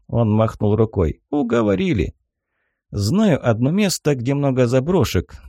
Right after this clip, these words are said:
Там мы оставим машину и пойдем к общаге пешком». Всей толпой,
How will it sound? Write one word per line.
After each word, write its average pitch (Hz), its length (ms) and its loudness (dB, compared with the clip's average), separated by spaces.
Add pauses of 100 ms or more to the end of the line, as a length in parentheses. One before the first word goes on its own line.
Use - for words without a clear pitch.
Там 131 200 4
мы 107 80 4
оставим 104 520 0
машину 98 560 0 (160)
и 98 140 2
пойдем 110 560 0
к - 100 -8
общаге 90 520 -2
пешком». - 680 0 (1500)
Всей 226 240 -2
толпой, 151 480 2